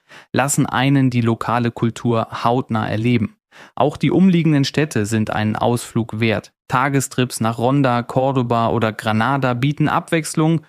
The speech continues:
und in weniger als zwei Stunden erreicht man sogar die Atlantikküste. Diese Nähe zu vielen Highlights Andalusiens macht Marbella zum idealen Ausgangspunkt,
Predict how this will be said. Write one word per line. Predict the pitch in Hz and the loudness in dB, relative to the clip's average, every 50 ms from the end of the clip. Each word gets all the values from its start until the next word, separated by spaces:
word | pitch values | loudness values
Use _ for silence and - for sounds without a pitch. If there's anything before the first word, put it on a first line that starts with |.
| _ _ _ - | _ _ _ -4
und | - 131 123 117 - | -2 0 0 0 0
in | 120 120 110 107 | 0 -2 0 2
weniger | 120 131 147 151 143 131 123 113 | 2 2 2 2 2 2 0 0
als | 76 113 107 - - | 0 -2 -2 -4 -4
zwei | - 110 120 143 160 | -2 -2 0 0 -2
Stunden | 156 - - 135 127 131 - 127 | -2 -2 0 0 0 0 0 0
erreicht | 117 104 117 110 107 110 120 - - | 0 0 0 0 0 0 -2 -2 -4
man | 120 113 113 107 | -2 -2 -2 -2
sogar | 110 110 104 - 101 104 107 113 | -2 -4 -4 -4 -2 -2 -2 -2
die | 113 113 110 107 107 - | -2 -2 -2 -2 -2 -2
Atlantikküste. | 107 - - 110 107 123 123 - 113 - - - - - - - - - - - _ _ - - - - - - _ _ _ _ - 170 | -4 -4 -4 -2 -2 -2 -2 -4 -8 -12 -12 -12 -12 -12 -12 -12 -12 -12 -14 -16 _ _ -20 -20 -20 -20 -20 -20 _ _ _ _ 0 2
Diese | 185 185 202 | 2 4 4
Nähe | 175 143 127 135 143 151 151 | 4 4 2 2 2 0 0
zu | 151 - 143 131 | -2 -2 -4 -2
vielen | - - 185 185 180 156 127 | 0 2 2 2 2 2 2
Highlights | 123 135 147 151 147 139 139 - - | 2 0 0 0 0 0 0 -2 0
Andalusiens | - 143 135 127 127 131 147 165 170 143 131 127 135 147 147 - - _ _ - - - _ - | 0 2 2 2 2 2 2 2 2 2 2 0 0 0 -2 -2 -6 _ _ -20 -20 -10 _ -2
macht | 120 135 156 - - - | 0 0 -2 -4 -4 -2
Marbella | 127 120 123 120 123 120 123 131 127 127 127 | 0 0 0 2 0 0 2 0 0 -2 -2
zum | - - 139 127 127 123 - | -2 0 0 2 0 0 -2
idealen | - 170 165 156 147 131 120 110 110 117 127 131 127 123 117 | -2 0 0 2 2 2 2 2 2 2 2 2 2 2 0
Ausgangspunkt, | - - 117 139 147 - - 120 113 113 - - - - 123 131 131 - - | 0 0 0 0 0 -2 -2 -4 -4 -4 -4 -6 -2 0 0 0 0 -2 -6